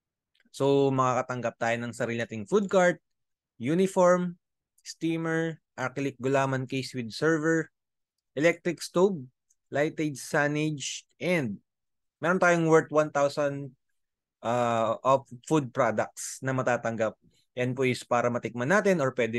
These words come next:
po nating i-giveaway pag nagsimula tayo ng ating food cart. So, ito pa yung the best na meron sa ating, uh, Siomai King, uh, food cart franchise. Inclusions. Wala po siyang royalty fee. So, hindi nababawasan yung kinikita natin.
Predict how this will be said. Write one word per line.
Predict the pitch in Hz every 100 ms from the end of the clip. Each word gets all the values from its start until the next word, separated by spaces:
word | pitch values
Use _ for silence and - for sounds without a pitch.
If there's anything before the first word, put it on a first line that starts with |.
| 110
po | 113
nating | 110 113 107
i-giveaway | 110 113 127 127 123
pag | 104 117 117
nagsimula | 101 120 110 107 104
tayo | 107 110 110
ng | 101
ating | 104 120 117
food | 185 180
cart. | 143 98 - _ _ _ _ _ _ _ _ -
So, | - 208
ito | 233
pa | 240
yung | 220 151
the | 120
best | 147 190 - - - - -
na | 120
meron | 123 123 120
sa | 104 104
ating, | 117 117 117
uh, | 110 110 104 104 - _ _ _ -
Siomai | 156 147 147 139
King, | - 139 135
uh, | 127 123 117
food | 110 135 107
cart | 139 123 -
franchise. | 123 107 104 101 90 - - - _ _ _
Inclusions. | 147 147 127 143 160 - 151 101 - - - - _ _ _ _ _ _ - -
Wala | 165 196 202
po | 196
siyang | 190 196 180
royalty | 180 165 165 147
fee. | 165 - _ _ _ _ _ -
So, | 165
hindi | 185 190
nababawasan | 185 175 156 160 156 156 147
yung | 143
kinikita | 143 135 135 131 127
natin. | 117 127 175 233